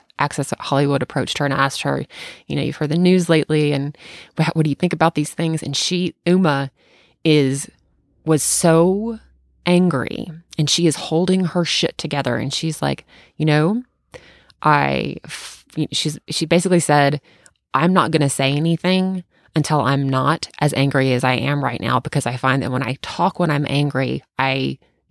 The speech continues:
don't necessarily come across the way that I should. So when I am not as angry as I am right now, you will hear from me." And it was like, it got, re-, I mean, it was all over the internet, and it was like, "Holy shit." Like, she was just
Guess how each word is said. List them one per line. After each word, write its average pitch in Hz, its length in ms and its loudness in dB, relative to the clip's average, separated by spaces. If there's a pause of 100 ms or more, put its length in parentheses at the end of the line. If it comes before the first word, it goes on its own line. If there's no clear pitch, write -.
don't 143 340 2 (160)
necessarily 139 460 -4
come 143 200 0
across 127 440 0
the 131 80 -2
way 131 160 -2
that 127 140 -4
I 104 60 -4
should. - 480 -6 (580)
So - 220 4
when 143 340 2
I 175 220 4
am 180 220 0
not 180 160 4
as 160 160 0
angry 160 320 2
as 143 120 0
I 139 100 0
am 127 340 -6
right 175 200 -4
now, 208 400 -4 (120)
you 185 200 2
will 147 120 2
hear 131 240 -4
from - 240 -12
me." - 220 -10 (1400)
And 165 100 4
it 143 100 2
was 151 280 2
like, 143 220 0 (280)
it 160 80 0
got, 151 180 2
re-, 160 160 -4
I 160 60 4
mean, 139 180 0
it 175 120 2
was 156 180 -2
all 151 200 4
over 139 300 -2
the 127 100 -6
internet, 127 420 -6
and 147 120 -4
it 147 40 -4
was 139 120 -6
like, 139 160 -4
"Holy 127 540 -6
shit." - 440 -4 (520)
Like, 143 120 0
she - 160 0
was 170 140 4
just 143 180 -2